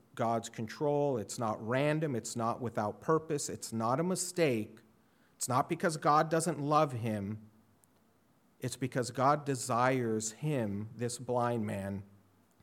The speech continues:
to bring God glory by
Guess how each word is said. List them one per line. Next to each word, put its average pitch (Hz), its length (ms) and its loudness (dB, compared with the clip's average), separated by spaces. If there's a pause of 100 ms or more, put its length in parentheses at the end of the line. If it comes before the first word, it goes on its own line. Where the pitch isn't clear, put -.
(640)
to 135 100 -4
bring 139 380 0
God 120 340 -2
glory 110 720 2 (640)
by 107 300 -2